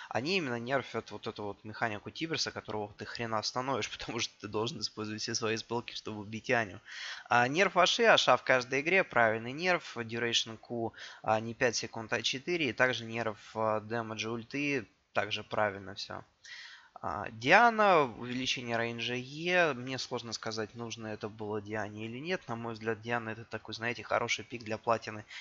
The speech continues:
и лоу даймонда, и ужасный пик, э, ну, там, повыше или пониже. Играть на ней уметь надо,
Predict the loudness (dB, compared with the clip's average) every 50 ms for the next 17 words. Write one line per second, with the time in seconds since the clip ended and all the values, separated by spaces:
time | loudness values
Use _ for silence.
0 | -14 -8 -6 -4 -4 -4 -4 -6 -10 -10 -4 -2 0 0 0 -2 4 8 10 12
1 | 12 10 8 2 -2 -4 -4 -4 -4 -4 -4 -4 -4 0 0 0 0 0 -4 -8
2 | -12 -12 -8 -6 -6 -6 -6 -8 _ _ -6 -6 -6 -6 -8 -14 -16 -16 -16 -16
3 | -14 -12 -12 -12 -6 -6 -6 -6 -4 0 2 2 2 2 0 -2 0 0 0 0
4 | 0 -2 -4 -4 0 2 2 2 2 -2 -4 -4 -6 -6 -8 -12 -14 -14 -4 4
5 | 6 6 6 6 2 -4 -8 -6 -6 -6 -6 -6 -6 -6 -8 -8 -10 -2 2 4
6 | 4 6 6 4 2 0